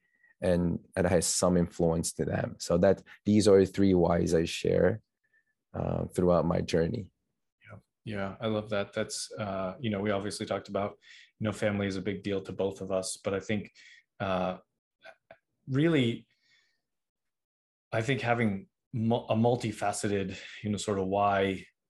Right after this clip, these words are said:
Speaker 2: is, is, is only gonna drive you more, right? So you, you know, you want, you wanna, you need to better yourself to be there for your family and your business. So that makes total sense. And then, uh,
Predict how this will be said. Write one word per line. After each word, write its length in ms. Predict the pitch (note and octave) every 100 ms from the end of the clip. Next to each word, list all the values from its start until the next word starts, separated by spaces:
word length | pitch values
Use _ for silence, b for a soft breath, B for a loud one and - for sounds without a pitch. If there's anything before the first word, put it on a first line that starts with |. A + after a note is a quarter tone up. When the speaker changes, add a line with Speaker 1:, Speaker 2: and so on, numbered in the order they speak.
| A2+
Speaker 2:
is, 100 | - -
is, 140 | - -
is 100 | A#2+
only 180 | A#2+
gonna 140 | A2+ G#2
drive 340 | G2+ G2+ G2
you 80 | G2
more, 380 | F#2+ G#2 F2 F2
right? 300 | F#2 G2 -
So 160 | -
you, 160 | G#2 G#2 -
you 80 | G2+
know, 100 | F#2+
you 160 | F#2
want, 180 | G2+ F2+ -
you 100 | G#2+
wanna, 360 | G2 F#2 F#2+ b b b b _
you 80 | A#2+
need 180 | C3+ C#3+
to 60 |
better 280 | C3 B2 A#2+
yourself 440 | G#2+ A2 D3 D3 -
to 80 | A2
be 120 | G#2+
there 180 | G#2 G2
for 280 | - C3+
your 100 | B2
family 400 | A#2 A#2+ A2+ A2+
and 100 | G#2+
your 120 | G#2+ G#2
business. 560 | A2 G#2 G#2+ G#2 -
So 80 | F#2+
that 240 | G#2+ G#2
makes 180 | G#2+ G2+
total 260 | - G2+ G2+
sense. 380 | - G2+ F#2 G2+
And 160 | G2
then, 220 | F#2+ F#2 B B _
uh, 300 | G#2+ F#2+ F#2+